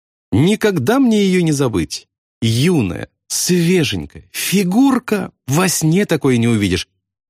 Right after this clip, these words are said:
А на шее цепочка и медальон со святым Антонием. Святого-то Антония я, конечно,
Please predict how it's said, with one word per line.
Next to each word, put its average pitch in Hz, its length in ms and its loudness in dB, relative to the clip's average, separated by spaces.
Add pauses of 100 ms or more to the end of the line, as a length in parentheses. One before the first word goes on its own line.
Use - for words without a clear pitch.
(140)
А 107 80 0
на 120 80 2
шее 147 260 0
цепочка - 720 -2
и - 200 -2
медальон 131 720 0 (260)
со - 140 -4
святым 87 400 -2
Антонием. 76 600 -4 (360)
Святого-то 120 720 0
Антония 85 520 -2
я, 87 380 -2
конечно, 80 640 -4